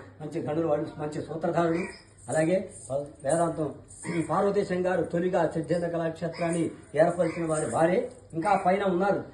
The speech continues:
చింతా కృష్ణమూర్తి గారు, వీళ్ళందరూ యొక్క సపోర్ట్తో మహానుభావులు, వీళ్ళందరూ మా గురువులే. నిజంగా చెప్పాలంటే గురువులు, పెద-, పెదతండ్రులు, పినతండ్రులు, మావయ్యలు, బావలు, వీళ్ళందరూ మా యొక్క కుటుంబం అది.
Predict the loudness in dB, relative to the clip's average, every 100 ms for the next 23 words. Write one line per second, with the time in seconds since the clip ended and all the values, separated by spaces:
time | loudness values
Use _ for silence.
0 | -14 -8 -2 0 -2 -4 -4 -2 -2 0
1 | 2 2 2 0 -2 -6 -6 -4 -4 -4
2 | -2 0 0 0 0 2 0 0 0 0
3 | 0 0 0 0 4 6 6 4 2 0
4 | 2 0 0 -2 -2 0 0 -2 -14 -18
5 | -20 -20 _ -20 -20 -20 -12 -2 0 0
6 | -2 0 0 2 0 2 2 0 -6 -20
7 | -20 -20 -20 -20 -20 -2 0 2 2 2
8 | 0 0 -2 -10 -20 -20 -20 -20 -20 -20
9 | -6 -2 0 2 0 -2 -6 -8 -16 -20
10 | -10 0 4 6 6 2 -6 -2 0 2
11 | 0 -2 -4 -14 -8 -2 0 -2 -4 -8
12 | -10 -8 -4 -2 -2 -2 -4 -6